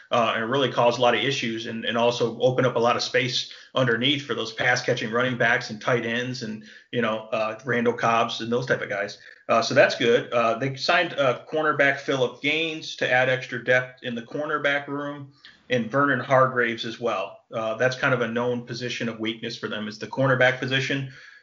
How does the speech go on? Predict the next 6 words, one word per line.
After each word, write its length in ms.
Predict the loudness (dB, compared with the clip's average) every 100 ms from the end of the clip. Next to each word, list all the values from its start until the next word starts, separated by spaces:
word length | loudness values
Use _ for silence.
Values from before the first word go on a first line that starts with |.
| _
Uh, 500 | 4 6 6 4 -4 -18 _
they 140 | 0
got 180 | 2 2
safety 480 | 2 0 0 -4 -2
Eric 340 | 2 2 0
Murray, 460 | 0 2 2 0